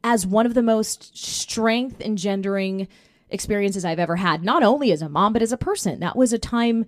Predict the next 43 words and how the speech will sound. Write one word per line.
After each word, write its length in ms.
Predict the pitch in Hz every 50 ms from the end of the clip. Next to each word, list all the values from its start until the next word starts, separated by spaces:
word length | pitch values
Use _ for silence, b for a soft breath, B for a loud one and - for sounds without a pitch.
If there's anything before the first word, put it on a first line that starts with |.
| B B B B B B B _ _ _ -
where 260 | - 214 220 226 226 -
I 200 | - 196 226 254
felt 320 | 247 - - 233 233 226 -
proud 340 | - 220 202 190 196 196
to 80 | - 202
have 80 | 180 175
made 180 | 175 175 196 190
a 60 | 185
decision 400 | 185 175 - 190 175 165 175 170
to 80 | 170
be 80 | 165 165
happy 320 | 170 165 165 170 - 170
with 180 | 151 160 160 160
where 160 | 156 156 147
I 80 | 143 131
was. 420 | 135 131 127 95 82 - - - b b b b b b b _ -
And 260 | 170 165 151 151 -
I 100 | - 185
feel 200 | - - 214 196
like 140 | 185 180 -
that 160 | 180 156 -
lesson 240 | 165 165 - - 156
applies 400 | 147 - 175 120 120 120 - -
to, 220 | - 160 147 - - _ _ _
to, 340 | - - 220 185 170 175 - _ _ _ _ _ _ _ _ - - - _ _ _
you 180 | 190 180 185 208
know, 160 | 170 151 160
greater 480 | 165 - - 175 190 202 240 226 185 165
life, 380 | 156 139 135 - - - -
not 240 | 185 180 180 160 165
just 220 | - 185 170 - 196
motherhood 440 | 180 180 180 165 165 175 170 160 160
and, 120 | 156 - -
and 180 | 151 156 151
birth. 300 | - 185 165 - - -
So, 420 | - - - 170 139 135 127 156 B B B B B B B B B B B B B B B B _
so 140 | - - 311
that's 220 | 330 349 349 -
the 100 | 330 269
first 300 | - - 220 196 180 -
thing. 300 | - 160 131 123 160 -
And, 380 | - - 214 202 196 196 190 202
um, 400 | 190 180 175 165 165 170 175